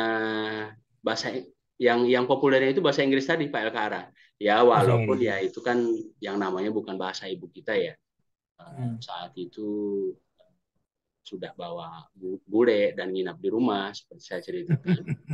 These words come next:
Speaker 2: <laughs>
Speaker 1: Dan guru-guru di S M P itu kebetulan guru bahasa Inggrisnya ya guru kakak saya dulu, namanya Ibu Indah Jelita dan Ibu
Speaker 2: Iya, iya.
Speaker 1: Jasima.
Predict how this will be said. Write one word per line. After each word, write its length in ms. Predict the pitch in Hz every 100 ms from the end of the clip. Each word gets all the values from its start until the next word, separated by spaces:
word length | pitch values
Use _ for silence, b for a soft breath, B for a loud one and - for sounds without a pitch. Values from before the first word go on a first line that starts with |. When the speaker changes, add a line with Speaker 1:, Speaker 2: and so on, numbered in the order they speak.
| 127
Speaker 2:
<laughs> 80 | 143
Speaker 1:
Dan 460 | 143 156 120 123 - - b b _
guru-guru 1400 | 120 127 135 131 127 123 120 120 120 127 123 120 117 110
di 240 | 113 113 117
S 180 | 117 123
M 220 | 110 107
P 240 | 98 92
itu 160 | 127 170 - -
kebetulan 560 | 120 117 - 120 180
guru 240 | 170 151 127
bahasa 220 | 120 127
Inggrisnya 640 | 117 113 110 - 151 233 247 _ _ _
ya 160 | 135 139
guru 320 | 143 156 165
kakak 240 | 160 156
saya 240 | 151 156 156
dulu, 420 | 196 190 143 156 143
namanya 400 | 120 120 131 151
Ibu 240 | 135 123
Indah 260 | 123 123 123
Jelita 720 | 117 107 104 98 85 78 73 - _ _ _
dan 160 | 107 113
Ibu 240 | 117 117
Speaker 2:
Iya, 40 | 113
iya. 40 | 104
Speaker 1:
Jasima. 400 | - 101 95